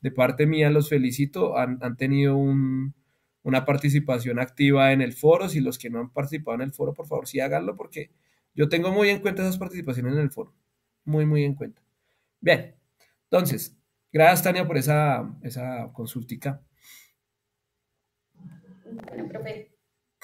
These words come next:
Speaker 1: Listo, entonces ac-, acuérdense que la semana pasada que vimos vectores,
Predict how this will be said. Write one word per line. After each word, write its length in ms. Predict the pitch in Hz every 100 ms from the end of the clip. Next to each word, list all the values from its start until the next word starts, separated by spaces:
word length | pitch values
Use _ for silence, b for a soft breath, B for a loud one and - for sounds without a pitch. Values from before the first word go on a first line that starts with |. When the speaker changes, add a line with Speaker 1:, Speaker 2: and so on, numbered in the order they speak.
| - -
Speaker 1:
Listo, 280 | 175 185 165
entonces 460 | 160 208 226 226
ac-, 200 | 254 233 -
acuérdense 520 | 156 214 240 269 294
que 120 | 294
la 100 | 214
semana 420 | 156 143 147 -
pasada 380 | 247 202 156 214
que 120 | 190
vimos 320 | 139 117 156
vectores, 640 | 160 185 - 160 147 156